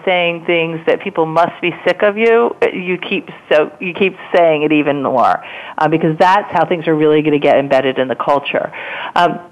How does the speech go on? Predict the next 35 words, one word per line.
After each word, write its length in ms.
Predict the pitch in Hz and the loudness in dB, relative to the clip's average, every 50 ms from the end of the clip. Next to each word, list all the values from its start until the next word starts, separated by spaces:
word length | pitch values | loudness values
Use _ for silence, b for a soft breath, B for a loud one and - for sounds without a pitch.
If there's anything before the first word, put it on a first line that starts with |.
| - - | -8 -2
what 220 | 196 220 220 214 | 2 4 6 6
I 120 | 196 196 | 6 6
would 160 | 196 196 190 - - | 4 4 2 2 2
also 560 | 202 233 320 427 - - - 202 170 143 143 - - - - | 4 4 4 4 0 0 0 2 4 4 4 2 0 -2 -2
say 420 | 117 98 98 92 101 123 143 143 B B B B B B B | 0 0 0 0 0 0 0 -2 B B B B B B B
is 220 | - 190 180 170 170 - - | 4 4 4 4 2 2 2
that 440 | 185 175 175 175 175 - - - _ - | 4 6 4 4 2 -2 -10 -20 _ -4
if 240 | 240 240 226 - | -2 0 0 0
you 160 | 226 226 247 240 | 0 2 2 2
are 160 | 233 226 226 | 2 2 2
not 360 | 220 220 240 277 302 294 - | 2 2 2 2 2 2 -2
in 160 | 180 170 156 | -4 -6 -6
charge, 680 | - - - 117 78 85 - - - - - - - - - _ _ _ | -6 -4 0 2 2 2 2 0 -2 -4 -6 -10 -12 -12 -16 _ _ _
think 180 | - 269 277 - | -2 0 2 2
about 680 | 302 240 214 202 190 190 190 190 190 - - - 196 | 0 2 4 4 4 6 4 4 2 -2 -8 -10 -4
the, 120 | 190 185 180 - | -4 -4 -4 -4
your 320 | 202 190 214 220 226 226 - - - - - | -4 0 2 4 4 4 2 0 -6 -12 -8
sphere 260 | - 220 208 202 190 | -4 0 2 2 2
of 180 | 180 156 - - | 2 0 0 0
influence 680 | 190 202 220 - - 185 160 151 143 139 139 135 160 - - - - - - | 0 0 -2 -2 0 0 2 4 4 2 2 0 -2 -8 -12 -14 -12 -2 0
as 440 | 170 165 160 160 156 151 151 156 151 156 - - - 160 | 2 4 6 6 6 6 6 6 4 2 0 -2 0 2
building 320 | 165 190 190 185 185 165 | 2 2 2 4 2 2
a 60 | 151 | 0
culture 500 | 165 - - 160 156 - - 165 151 139 - - | 0 2 2 2 2 0 0 0 2 2 4 4
oasis. 640 | 135 131 135 131 127 131 139 - - 139 131 - - - - B B B B B B B | 4 6 6 6 4 4 2 0 0 0 0 0 -2 -6 -10 B B B B B B B
And 340 | - 175 170 170 170 165 165 - | 0 2 4 4 4 4 2 2
I 180 | 160 180 220 247 | 4 4 6 6
have 160 | 262 262 233 - - - | 6 4 2 0 -2 -2
seen 400 | 208 190 180 175 165 180 - - | 0 0 0 -2 -4 -6 -10 -4
companies, 460 | - 175 165 165 170 170 160 160 160 165 - - 185 | -2 -2 0 0 0 0 0 0 -2 -4 -8 -6 -2
people 260 | - 208 196 214 202 | -2 0 2 2 2
in 100 | 175 165 | 2 2
companies 480 | - 180 175 165 170 165 165 165 165 160 | 0 -2 0 0 -2 -2 -2 -4 -4 0
do 120 | 180 160 | 0 0
this 140 | 156 175 160 | 2 0 -2